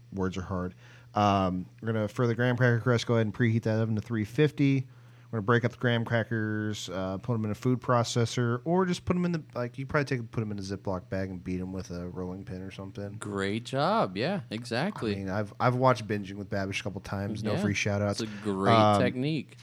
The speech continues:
Speaker 1: but yeah, I mean,
Speaker 2: Love you, Babish.
Speaker 1: anything,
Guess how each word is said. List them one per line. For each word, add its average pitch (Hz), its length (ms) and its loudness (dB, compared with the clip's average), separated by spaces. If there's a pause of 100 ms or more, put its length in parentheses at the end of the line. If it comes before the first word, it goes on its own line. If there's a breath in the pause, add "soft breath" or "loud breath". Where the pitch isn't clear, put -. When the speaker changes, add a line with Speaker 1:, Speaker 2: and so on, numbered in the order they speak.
(160)
Speaker 1:
but 110 180 0
yeah, 107 380 0
I 113 60 2
mean, 131 260 6
Speaker 2:
Love 123 100 4
you, 87 100 0
Babish. 85 340 -12 (440 soft breath)
Speaker 1:
anything, 170 880 6